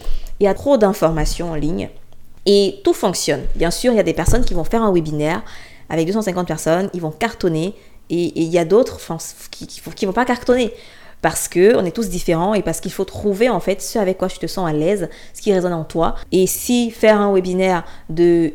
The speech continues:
une heure trente, lors duquel tu parles pendant trente minutes et tu vends ton offre pendant une heure, ça te semble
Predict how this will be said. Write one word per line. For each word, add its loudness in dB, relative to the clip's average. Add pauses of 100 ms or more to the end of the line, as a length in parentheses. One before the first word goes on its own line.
une 4
heure 2
trente, -2 (240)
lors 2
duquel 2
tu -8
parles 0
pendant -2 (260)
trente -2
minutes 2
et -2
tu -6
vends 0
ton -2
offre -2
pendant -4
une 0
heure, 2 (320)
ça -4
te 2 (280)
semble 2